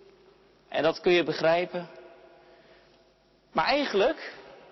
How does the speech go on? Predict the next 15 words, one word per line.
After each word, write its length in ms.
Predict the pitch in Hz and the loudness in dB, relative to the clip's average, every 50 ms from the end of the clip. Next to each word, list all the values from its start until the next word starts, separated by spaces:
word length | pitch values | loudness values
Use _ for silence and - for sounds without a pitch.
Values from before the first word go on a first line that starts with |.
| - - - - - - _ _ - - _ _ _ _ _ | -20 -20 -20 -20 -20 -20 _ _ -20 -20 _ _ _ _ _
is 140 | - 180 175 | -4 -2 0
dat 140 | - 190 180 | 0 0 0
misplaatst. 800 | 175 185 - - - - 151 139 127 127 - - - - - - - - - - - - - _ - _ _ - - _ _ _ _ _ _ _ _ _ _ _ _ _ _ _ _ _ _ _ _ _ _ _ _ _ _ - - - - _ _ _ _ _ _ _ _ _ _ _ _ | 0 -2 -2 -2 -2 0 0 0 0 -2 -6 -10 -12 -12 -14 -20 -20 -20 -20 -20 -20 -20 -20 _ -20 _ _ -20 -20 _ _ _ _ _ _ _ _ _ _ _ _ _ _ _ _ _ _ _ _ _ _ _ _ _ _ -20 -20 -20 -20 _ _ _ _ _ _ _ _ _ _ _ _
Wat 180 | - 165 214 - | 0 0 0 2
wij 140 | 254 247 | 2 2
dan 160 | 220 240 233 220 | 4 4 2 2
moeten 260 | 220 208 - 220 180 | 2 0 0 0 2
doen 220 | 180 202 226 254 | 2 2 2 2
is 120 | 240 202 202 | 2 0 2
ach 260 | - - 240 233 - | 2 0 0 0 0
en 180 | - 202 196 | -2 0 2
wee 240 | 185 208 214 226 220 | 2 4 4 4 4
roepen 320 | 202 214 202 - 208 196 - | 2 0 0 0 -2 0 2
over 260 | - 190 180 170 180 | 0 0 0 0 0
onszelf. 640 | 180 175 - - 233 226 190 147 139 139 - - | -2 -2 -2 0 2 4 4 2 0 -4 -8 -16